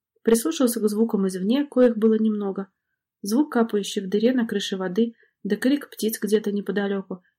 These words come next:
еще какое-то подозрительное шуршание за стеной. Но все это вряд ли прольет какой-то свет на то, где он, и какого хрена, а главное, с какой целью его приковали наручниками к стене.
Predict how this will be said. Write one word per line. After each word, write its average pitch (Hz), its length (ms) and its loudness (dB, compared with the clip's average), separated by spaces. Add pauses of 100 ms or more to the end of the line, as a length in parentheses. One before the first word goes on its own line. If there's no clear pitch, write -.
(120)
еще 254 260 0
какое-то 247 420 0
подозрительное 220 680 2
шуршание 202 560 -4
за 196 100 -6
стеной. 196 420 -8 (400)
Но 226 80 2
все 269 160 0
это 262 160 -2
вряд 254 240 2
ли 202 80 0
прольет 208 420 0
какой-то 220 360 -6
свет 208 280 -2
на 185 140 -4
то, 233 140 0
где 196 280 -2
он, 175 200 -8 (260)
и 208 80 -6
какого 202 400 -2
хрена, 233 480 0 (300)
а - 100 -4
главное, 214 340 4
с - 80 -8
какой 233 300 2
целью 190 400 0
его 190 200 -2
приковали 208 480 -2
наручниками 214 640 -2
к - 80 -12
стене. 185 440 0